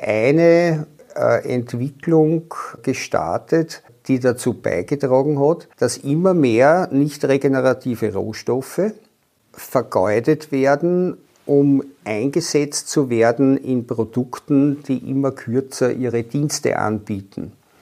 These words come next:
Wir als Konsumentinnen und Konsumenten haben's eigentlich auch verlernt, dass es eine Möglichkeit gibt,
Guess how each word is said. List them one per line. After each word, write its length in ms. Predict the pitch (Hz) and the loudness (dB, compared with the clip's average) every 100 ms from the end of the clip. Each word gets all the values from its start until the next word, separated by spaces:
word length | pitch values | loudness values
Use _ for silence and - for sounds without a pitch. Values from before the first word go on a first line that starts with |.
| - | -8
Wir 400 | 135 151 190 - | -2 2 4 4
als 200 | 135 - | 2 2
Konsumentinnen 960 | - 135 139 117 104 180 185 175 143 | 0 2 2 2 2 2 2 4 4
und 160 | 139 123 | 2 0
Konsumenten 840 | - 123 117 127 113 113 - 143 | -2 -2 0 0 -2 -4 -4 -2
haben's 240 | 113 120 120 | 0 -2 0
eigentlich 480 | 110 131 135 131 123 | 0 0 0 0 2
auch 140 | 113 | 2
verlernt, 720 | 139 123 107 110 139 143 - | 0 0 0 2 0 -2 0
dass 200 | 127 120 | 0 2
es 300 | 131 - - | -2 -2 -6
eine 220 | - 120 | -2 0
Möglichkeit 720 | 120 117 139 - - 120 - | 0 0 -2 -2 0 0 0
gibt, 640 | 131 127 - - - - | -4 -4 -8 -18 -18 -20